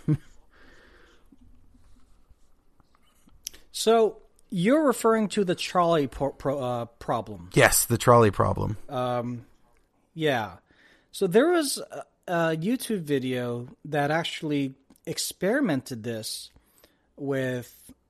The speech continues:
Speaker 2: uh, with a focus group. So i-, i-, in short, uh, long, long story short, they put these people into a fake,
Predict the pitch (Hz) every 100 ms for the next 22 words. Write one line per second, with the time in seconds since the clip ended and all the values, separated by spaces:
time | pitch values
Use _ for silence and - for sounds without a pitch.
0 | _ - 143 131 127 123 123 131 170 156
1 | 143 - 196 214 185 - - 117 104 _
2 | _ _ _ _ _ _ _ _ _ -
3 | 175 165 - _ _ _ 180 175 190 -
4 | 175 170 170 156 - - _ - 214 -
5 | 202 185 170 170 208 240 226 196 220 190
6 | 202 170 - 160 143 135 _ _ _ _
7 | _ - 156 151 151 147 - 214 175 180
8 | 185 - 185 170 165 156 151 147 _ _
9 | _ _ _ 143 151 151 156 147 147 143
10 | 143 147 _ _ - 135 139 135 131 -
11 | - 190 208 - -